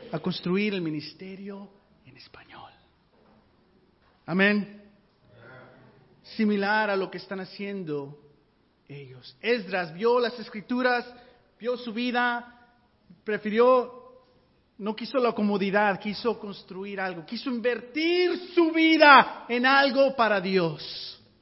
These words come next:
No me digas la respuesta, pero ¿cuántos años tienes? De tu edad, ¿cuántos años tienes?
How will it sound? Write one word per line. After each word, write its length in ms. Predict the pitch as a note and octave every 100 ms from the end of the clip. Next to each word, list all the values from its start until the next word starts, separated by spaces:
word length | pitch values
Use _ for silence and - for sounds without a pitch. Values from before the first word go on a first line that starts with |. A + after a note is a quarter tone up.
| _ _ _ _ _ _ _ _ _ _ _ _
No 140 | F3 G3+
me 100 | G3+
digas 240 | A3 G3
la 120 | F#3
respuesta, 680 | E3 D3+ F#3+ G3 G3+ G3 F#3+ _
pero 140 | D#3
¿cuántos 280 | D3+ C4 -
años 220 | A3+ G#3
tienes? 540 | - G#3 G#3+ D#3+ - - _ _ _ _ _ _ _ _ _ _ _ _ A3 G#3 _ F#3 E3+ _ _ _ F3 F3 F3 F3 _ _ _ _ _ _ _ _ _ _ _ _ _ _ _ _ _
De 120 | - E3
tu 100 | E3+
edad, 300 | D#3 D3 - - _ _
¿cuántos 300 | A#3+ A#3+ A#3
años 200 | A#3+ A3+
tienes? 500 | A#3 A#3+ F3+ - -